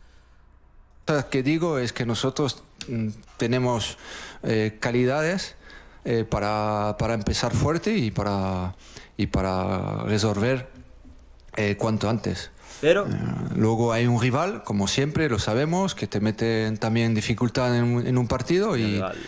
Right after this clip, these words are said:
Speaker 1: y hay que considerar eso, pero nosotros sabemos también que, bueno, que, que si entramos, que si entramos bien en el campo y,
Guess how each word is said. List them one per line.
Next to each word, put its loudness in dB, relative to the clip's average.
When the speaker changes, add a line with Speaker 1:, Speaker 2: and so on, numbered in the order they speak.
Speaker 1:
y 0
hay 2
que -2
considerar 2
eso, 0
pero 2
nosotros 0
sabemos 0
también 2
que, 0
bueno, -2
que, 2
que 0
si 0
entramos, 2
que 0
si 0
entramos 0
bien 2
en 0
el -2
campo 0
y, 2